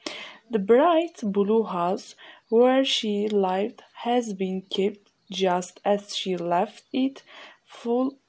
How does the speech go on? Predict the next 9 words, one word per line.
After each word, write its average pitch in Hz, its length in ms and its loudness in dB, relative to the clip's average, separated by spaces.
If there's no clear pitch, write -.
of 226 300 -2
color 226 480 0
and 170 280 -4
joy 190 380 0
and 208 300 -2
flowers. - 800 -6
Feet, 294 520 2
what 196 460 2
do 320 320 0